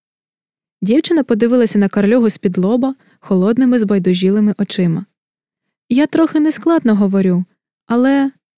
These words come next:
така у мене, певна, вдача. Я бачила, як ви говорили з Артемом, Гайдученком,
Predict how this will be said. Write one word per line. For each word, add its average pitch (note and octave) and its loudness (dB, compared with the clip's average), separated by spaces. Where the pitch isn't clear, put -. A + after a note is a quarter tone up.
така D#4+ 0
у D#4+ 2
мене, C#4+ 2
певна, A#3+ 0
вдача. G3+ -2
Я A#3+ 0
бачила, B3+ 0
як A#3 -2
ви B3+ 0
говорили A#3+ 0
з G#3+ -10
Артемом, G3+ -2
Гайдученком, G3+ -2